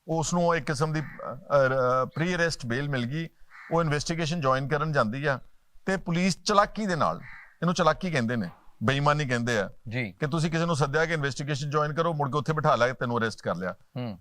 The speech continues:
Speaker 1: ਫਿਰ ਹਾਈ ਕੋਰਟ ਦੀ ਮੁਦਾਖਲਤ ਆਉਂਦੀ ਵਿੱਚ, ਫਿਰ ਤਰਨਤਾਰਨ ਦੀ ਕੋਰਟ ਚਾਰ ਵਜੇ ਤੜਕੇ ਫੈਸਲਾ ਸੁਣਾਉਂਦੀ, ਉਹਨੂੰ ਛੁਡਵਾਉਂਦੀ ਆ।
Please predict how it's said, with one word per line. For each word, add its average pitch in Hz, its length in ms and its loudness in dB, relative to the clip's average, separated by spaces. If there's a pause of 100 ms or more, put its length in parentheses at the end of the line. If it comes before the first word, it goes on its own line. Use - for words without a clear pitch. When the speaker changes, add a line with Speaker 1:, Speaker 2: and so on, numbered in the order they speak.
Speaker 1:
ਫਿਰ 190 160 2
ਹਾਈ 143 180 4
ਕੋਰਟ 151 200 -4
ਦੀ 156 60 -2
ਮੁਦਾਖਲਤ 143 480 2
ਆਉਂਦੀ 139 200 -4
ਵਿੱਚ, 131 280 -10 (180)
ਫਿਰ 180 200 2
ਤਰਨਤਾਰਨ 160 720 2
ਦੀ 165 80 -2
ਕੋਰਟ 143 440 -2 (280)
ਚਾਰ 135 280 6
ਵਜੇ 143 180 -2
ਤੜਕੇ 135 360 0
ਫੈਸਲਾ 127 360 2
ਸੁਣਾਉਂਦੀ, 120 280 0
ਉਹਨੂੰ 180 160 0
ਛੁਡਵਾਉਂਦੀ 120 600 0
ਆ। 78 120 -4